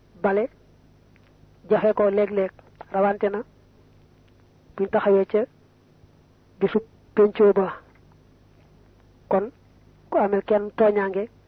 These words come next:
nga taxaw temm ci defar digganteem ak moom ba du ko amee lati jenn àq. Tumal mazalimu, topp tooñaange ya,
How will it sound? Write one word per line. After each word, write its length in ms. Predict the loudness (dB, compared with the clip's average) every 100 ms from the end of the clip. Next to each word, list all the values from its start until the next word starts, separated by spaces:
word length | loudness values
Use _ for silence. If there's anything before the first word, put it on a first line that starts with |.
| _ _ _ _ _ -12
nga 100 | -6
taxaw 260 | -2 0
temm 240 | 0 -2 -4 -8
ci 180 | -10 -10 -20 _ -20 _ _ _ _ _ _ _ _
defar 260 | -2 0 -2
digganteem 440 | 0 0 0 -2
ak 60 | -2 -2
moom 220 | -4 -4 _ _ _ _ _ _ _ _ _ _ _ _ _ _ _ _ -4
ba 160 | 0 0 -2 _ -16 -8
du 60 |
ko 80 | -2
amee 240 | 0 0 0
lati 340 | 0 -4 -12 -14 _ _ _ _ _ -20 _ _ -6
jenn 220 | 0 2 2
àq. 460 | -2 -2 -6 -8 -14 -20 -18 -18 -18 -18 -20 _ _ _ -20 -20 -20 -20 -20 -20 _ _ _ _ -4
Tumal 400 | -2 2 2 0 -4 _
mazalimu, 680 | -2 0 2 2 2 -2 -4 -8 -4
topp 220 | -2 -2 -6 0
tooñaange 520 | 2 2 0 0 2
ya, 120 | 2